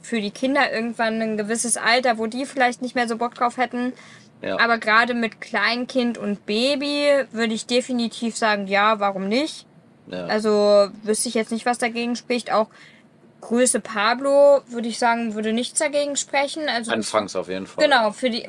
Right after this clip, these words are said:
Speaker 1: mit Kleinkind, genau.
Speaker 2: Genau, ja.
Speaker 1: F-, finde ich jetzt, fände ich voll in Ordnung. Wir haben halt auch Familien getroffen, die hatten irgendwie so ein Teenagerkind dabei und musste dann, das Kind musste dann mit ihren zwei kleineren Geschwistern oben in dem Alkoven drin schlafen.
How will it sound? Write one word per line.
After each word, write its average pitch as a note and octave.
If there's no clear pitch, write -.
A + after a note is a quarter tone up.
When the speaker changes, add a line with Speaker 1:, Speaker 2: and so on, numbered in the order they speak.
Speaker 1:
mit C4+
Kleinkind, A3
genau. F#3+
Speaker 2:
Genau, -
ja. E3+
Speaker 1:
F-, G#3
finde B3
ich A#3+
jetzt, A3
fände A3+
ich A3
voll A#3+
in A#3+
Ordnung. C4
Wir A3+
haben B3+
halt C4
auch A3+
Familien C#4
getroffen, B3+
die A#3
hatten A3+
irgendwie A3
so G#3
ein G#3
Teenagerkind B3
dabei A#3
und A#3
musste A#3
dann, G#3+
das G3+
Kind A#3
musste A3+
dann G#3+
mit G#3+
ihren G#3
zwei G#3
kleineren G#3+
Geschwistern A3+
oben A3
in G3+
dem G3
Alkoven B3+
drin B3
schlafen. B3+